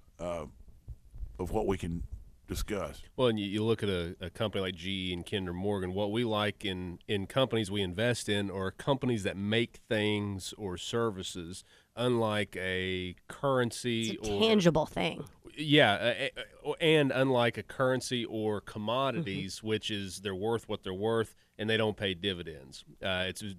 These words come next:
Speaker 2: de-, it's definitely more speculative, and the, the companies that we like, they have observable cash flow, observable business models, and they pay a dividend. So we get paid while we wait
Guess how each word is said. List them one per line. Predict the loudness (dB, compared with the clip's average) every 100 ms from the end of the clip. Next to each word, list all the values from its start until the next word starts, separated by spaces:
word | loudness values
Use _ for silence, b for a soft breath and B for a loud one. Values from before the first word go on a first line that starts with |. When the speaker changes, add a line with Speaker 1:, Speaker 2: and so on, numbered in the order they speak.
| 2
Speaker 2:
de-, | 4 4
it's | 0 0
definitely | 0 0 -2
more | -2
speculative, | -4 -2 -2 0 -2 -4 -4 b b b b 0
and | 4 4 2 -2 -8 -4
the, | 0 0 0 -4
the | -6 -8 -12 _ -2
companies | 0 2 2 2
that | 2
we | 0
like, | 0 2 2 -2 -8 -18 -10 -2
they | 0
have | 2 2 2 2 -2 -8 _ _ _ _ _ -12
observable | -8 0 4 4 2 0 -2
cash | -2 0 2 2 -2
flow, | -2 0 0 0 -2 -6
observable | -10 -2 0 2 0 -4
business | 0 0 0 -4 -4
models, | -2 -2 -2 -4 -4
and | -2
they | -4
pay | -2 -2
a | -2
dividend. | 0 0 0 -2 -4 -6 b b -2
So | 6 6
we | 6
get | 4 2
paid | 2 4 2 2
while | 2 4 2
we | 0
wait | 2 2 2 -2